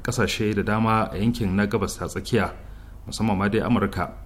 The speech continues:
wadda takan saka karan tsada a kan ƙasashe waɗanda suke yin turjiya da ƙin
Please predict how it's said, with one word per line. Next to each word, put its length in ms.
wadda 320
takan 300
saka 420
karan 260
tsada 640
a 80
kan 320
ƙasashe 460
waɗanda 420
suke 220
yin 260
turjiya 540
da 120
ƙin 200